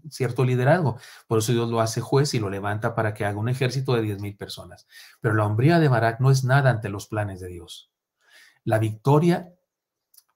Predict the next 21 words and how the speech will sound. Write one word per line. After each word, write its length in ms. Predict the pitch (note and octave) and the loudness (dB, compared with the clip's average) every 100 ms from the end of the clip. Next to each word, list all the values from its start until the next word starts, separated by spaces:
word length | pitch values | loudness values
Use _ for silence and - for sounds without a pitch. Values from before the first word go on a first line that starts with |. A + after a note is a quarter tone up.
| _ | _
de, 400 | C3 A2 G2+ G#2+ - _ _ _ _ _ _ _ - | -4 -4 -4 -8 -12 _ _ _ _ _ _ _ -12
de 500 | G2+ G2+ C3+ - _ _ | -8 -6 -6 -10 _ _
mujeres, 760 | A2+ A2 D3 A#2+ B2+ - - _ _ | -8 4 6 6 2 -8 -16 _ _
pues, 280 | - G2 - _ _ _ _ | -16 -14 -16 _ _ _ _
el 220 | - - | -20 -14
llamado 400 | A#2 G#2 A#2 B2+ | -8 -2 0 2
sexo 400 | A#2+ B2+ C3 A#2 | 2 0 0 0
débil 460 | A#2 C#3+ A2+ A2+ A2 | 2 2 2 -4 -4
para 160 | G#2 F#2 | -4 -4
algunos, 500 | A2 C3 G#2+ - - - - - | 0 0 0 -6 -14 -20 -20 -2
se 160 | B2 | 4
basó 320 | A2+ A2 C#3+ | 4 4 4
en 140 | B2 G#2+ | 4 4
Débora, 480 | D3 F#3 G3 G3 _ _ | 6 6 2 -4 _ _
que 140 | A2+ | -8
fue 140 | A2 C3 | 0 4
la 120 | C3+ | 4
que 120 | C3 | 4
animó 340 | G#2+ G2+ A2 E3 | -2 -2 0 2
a 80 | |
Barak, 400 | C#3+ F#2+ F#2 - | 0 -4 -6 -14